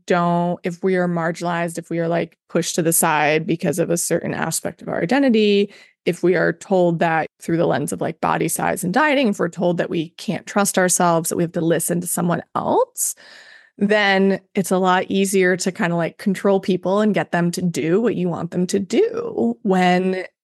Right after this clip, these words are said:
they don't trust themselves. And when we spend so much time thinking about how we look and trying to look a certain way and trying to live up to this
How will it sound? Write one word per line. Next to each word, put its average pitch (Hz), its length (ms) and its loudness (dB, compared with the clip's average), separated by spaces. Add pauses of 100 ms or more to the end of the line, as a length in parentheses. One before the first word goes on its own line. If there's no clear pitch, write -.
(140)
they 185 140 0
don't 175 160 0
trust - 240 -2
themselves. - 640 -4 (840)
And 190 680 4 (360)
when 190 840 2
we 185 220 -4
spend 190 680 0
so 180 180 -2
much 175 300 -2
time 185 920 -2 (880)
thinking 247 340 2
about 208 280 2
how 196 140 2
we 196 160 4
look 185 360 2 (120)
and 175 160 -6
trying 180 420 0
to 175 160 -2
look 214 220 0
a 202 60 2
certain 190 400 0
way 180 640 0
and 175 120 -8
trying 175 220 -6
to 185 80 0
live 190 380 2
up 180 220 0
to 185 140 -2
this 175 480 -2